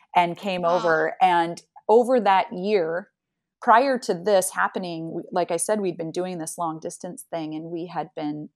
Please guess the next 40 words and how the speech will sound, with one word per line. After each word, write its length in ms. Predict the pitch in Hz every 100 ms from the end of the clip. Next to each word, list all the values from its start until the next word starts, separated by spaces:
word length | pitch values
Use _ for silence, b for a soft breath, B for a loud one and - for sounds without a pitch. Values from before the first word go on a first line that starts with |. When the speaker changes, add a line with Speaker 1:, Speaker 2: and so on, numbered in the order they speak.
| _ _ _ _
Speaker 1:
had 260 | - 185 185
kind 180 | 190 175
of 100 | 160
a, 180 | 160 -
a 100 | 156
rough 300 | 175 175 -
rule 360 | 170 185 180 160
of, 120 | 156
like, 260 | 151 151 -
every 400 | 175 165 175 175
six-ish 880 | - - 185 - - - 180 - -
weeks, 500 | 170 196 147 - -
we 140 | 175
would 180 | 156 156
see 240 | - 220
each 160 | 202 -
other. 280 | 147 143 -
I, 200 | 151 151
either 280 | 190 160 151
I 140 | 156 170
would 140 | - -
come 120 | 165
to 160 | -
Amsterdam 460 | 156 151 151 156 151
or 120 | 147 -
he 100 | 151
would 180 | 151
come 200 | - 143 143
to 100 | -
the 80 | 151
States. 440 | - - 185 - -
Well, 260 | 151 151 b b b b b b
I 140 | 165 175
get 240 | 170 -
cancer, 540 | 196 180 - 185 185 -
he 260 | - - 180
comes 320 | - 170 165
and 120 | 156
sees 300 | 151 170 170
me. 280 | 170 175 -